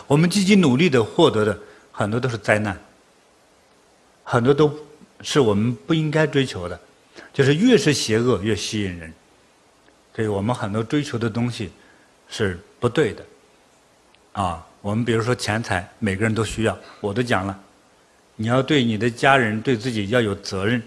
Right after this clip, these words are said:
所以我们还要上班、要打工、要工作，这个对不对呢？这一开始有点矛盾了哈。那我们要不要执着呢？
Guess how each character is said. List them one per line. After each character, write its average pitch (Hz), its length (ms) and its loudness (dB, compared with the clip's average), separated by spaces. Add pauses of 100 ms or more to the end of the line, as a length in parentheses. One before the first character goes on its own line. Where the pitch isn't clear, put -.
(440)
所 120 140 0
以 117 180 -2 (120)
我 101 120 -2
们 107 120 -4
还 120 160 -2
要 113 140 4
上 101 300 -2
班、 107 160 -2
要 110 100 0
打 107 180 -2
工、 101 200 -8 (400)
要 117 100 0
工 113 240 -4
作， 113 180 -4 (520)
这 151 100 4
个 131 60 2
对 120 140 2
不 131 120 2
对 127 140 4
呢？ 98 160 -2 (1400)
这 151 100 -2
一 135 40 -4
开 - 180 -2
始 135 80 -4
有 147 60 -2
点 135 140 4
矛 98 200 2
盾 110 140 -2
了 85 40 -8
哈。 - 160 -14 (2000)
那 123 100 0
我 127 40 2
们 127 120 0
要 147 120 8
不 123 60 4
要 135 120 6
执 127 240 0
着 123 180 4
呢？ 101 180 -2